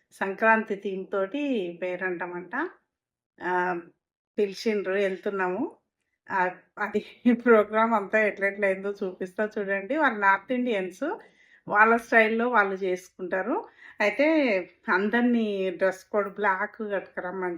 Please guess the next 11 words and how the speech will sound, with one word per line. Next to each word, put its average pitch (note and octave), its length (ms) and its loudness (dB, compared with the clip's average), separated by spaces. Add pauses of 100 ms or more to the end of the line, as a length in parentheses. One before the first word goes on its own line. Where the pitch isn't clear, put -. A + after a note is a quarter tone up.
చెప్పిరట F3 520 -8
అని F#3 180 -6
చెప్పేసి E3+ 520 -10
నేను E3+ 160 -2
ఈ D#3+ 120 -4
బ్లాక్ E3 400 -10
చీర E3+ 220 -4
కట్టుకున్నా. E3+ 520 -8 (880)
వెళ్తున్నాం F3+ 560 -6
ఇప్పుడు. F#3 320 -10 (1040)
ఎట్లెట్లుందో F3+ 640 -10